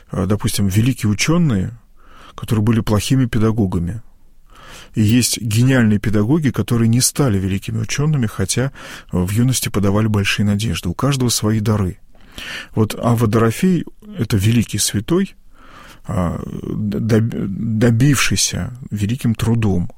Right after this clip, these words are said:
послушанием, смирением этой святости, и при этом гениальный педагог. Потому что человеку, который прошел уже огромный духовный путь, ему как рассказать о том, что в начале,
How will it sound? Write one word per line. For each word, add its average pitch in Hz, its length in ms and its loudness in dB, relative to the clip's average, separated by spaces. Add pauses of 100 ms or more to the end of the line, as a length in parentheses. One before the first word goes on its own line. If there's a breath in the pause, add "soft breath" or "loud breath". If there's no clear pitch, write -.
(460 loud breath)
послушанием, 110 760 0
смирением 98 640 2
этой 95 180 -4
святости, 131 640 -2 (640 loud breath)
и 147 140 6
при 117 240 6
этом 180 440 2 (400)
гениальный 123 680 2
педагог. 107 720 -2 (720 loud breath)
Потому 117 260 2
что - 180 0
человеку, 135 500 2
который 120 480 2 (520 loud breath)
прошел 123 500 4
уже 98 380 0 (220)
огромный 107 500 2
духовный 113 440 0
путь, 170 260 0
ему 131 280 2 (400 loud breath)
как 156 240 2
рассказать 110 640 0 (160)
о 101 60 -2
том, 101 180 -2
что - 160 -4
в 98 80 -2
начале, 104 520 0